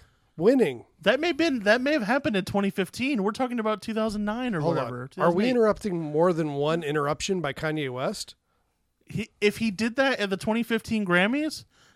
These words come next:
Speaker 2: then he had done that. Then that's a, either a joke or he's a crazy person, 'cause it's probably the latter.
Speaker 1: So, hold on. I, here's the thing. Let's not do this live.
Speaker 2: Okay.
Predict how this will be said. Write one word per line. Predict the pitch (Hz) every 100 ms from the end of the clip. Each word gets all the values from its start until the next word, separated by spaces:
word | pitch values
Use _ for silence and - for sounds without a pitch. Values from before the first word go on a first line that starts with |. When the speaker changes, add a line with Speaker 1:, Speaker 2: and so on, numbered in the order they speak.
| _
Speaker 2:
then | 165 202 202
he | 208 208
had | 196 156
done | 196 220
that. | 214 185 - - _ _ _ -
Then | 175 185 185 180
that's | 196 196
a, | 190 160
either | 196 180
a | 156
joke | 143 185 277 - -
or | 185 185 170 160
he's | 190 185
a |
crazy | 175 302 254 180
person, | 170 175 196
'cause | 170 147
it's | 143
probably | 170 175 190 175
the | 170 160
latter. | 196 185
Speaker 1:
So, | 202
hold | 170 180 185
on. | 170 -
I, | 175
here's | - - 262 208
the | 214
thing. | 208 165 - _ _ -
Let's | 165 -
not | 202 165
do | 170
this | 160 -
live. | 127 131 156 233 -
Speaker 2:
Okay. | 156 151 151